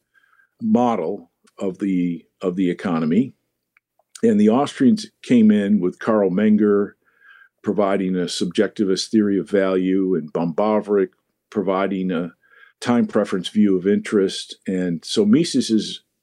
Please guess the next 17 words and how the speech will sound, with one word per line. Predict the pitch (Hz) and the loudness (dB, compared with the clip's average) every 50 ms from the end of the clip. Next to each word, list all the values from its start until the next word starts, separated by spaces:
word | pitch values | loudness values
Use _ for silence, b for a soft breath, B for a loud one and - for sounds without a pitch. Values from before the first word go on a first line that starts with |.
| _ - | _ 0
bringing | 113 131 135 135 123 117 107 | 0 2 4 4 4 4 4
all | 104 104 98 95 | 2 0 0 0
this | 92 101 95 90 - - - _ - - | 0 0 0 0 -2 -10 -16 _ -8 -6
out | 98 95 95 92 - _ _ _ _ _ _ _ _ _ _ _ _ _ _ _ _ _ _ - | -4 -2 -2 -4 -6 _ _ _ _ _ _ _ _ _ _ _ _ _ _ _ _ _ _ -10
and | 95 98 90 | -8 -4 0
into | 107 127 127 120 - 123 | 2 4 4 4 4 2
the | 113 107 101 | 2 4 4
open, | 95 104 107 107 - 110 101 101 98 - _ b b b b b b b b b b b - | 4 4 2 2 0 -2 -2 -2 -4 -6 _ b b b b b b b b b b b -6
uh, | 90 82 82 85 80 76 - _ | -4 -4 -2 -4 -4 -6 -8 _
about | - 92 85 113 107 101 95 - - - | -6 -2 -2 0 0 0 0 -2 -2 0
wage | 92 98 101 101 92 - | 2 2 4 2 0 0
rates, | 101 101 98 92 92 95 - - - - - - _ _ _ _ - | 0 0 2 2 2 0 -2 -6 -14 -14 -14 -16 _ _ _ _ -16
about, | - - - 98 101 104 98 98 95 - _ - - - - | -12 -6 -4 -2 0 0 0 0 -2 -4 _ -20 -20 -14 -10
uh, | 107 98 90 87 87 | -6 -6 -4 -4 -4
land | 80 82 98 101 104 104 98 101 90 | -4 -2 -2 0 2 2 2 0 -2
rents, | 90 98 98 92 92 - - - - - - - _ _ _ - - | -2 -2 -2 -2 -2 -4 -6 -8 -10 -10 -12 -16 _ _ _ -10 -8
um, | 85 82 82 80 80 80 76 | -8 -8 -6 -8 -10 -12 -14